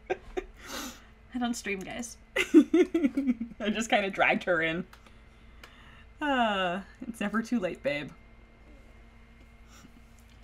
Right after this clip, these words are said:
Speaker 2: Description. S C P zero zero one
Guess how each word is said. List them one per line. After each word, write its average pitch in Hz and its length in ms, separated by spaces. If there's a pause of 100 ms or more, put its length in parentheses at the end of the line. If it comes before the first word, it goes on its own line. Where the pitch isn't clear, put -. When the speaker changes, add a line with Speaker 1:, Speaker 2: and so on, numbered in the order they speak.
(1160)
Speaker 2:
Description. 294 640 (1300)
S 240 180
C 285 180
P 254 280
zero 220 320
zero 269 260
one 233 420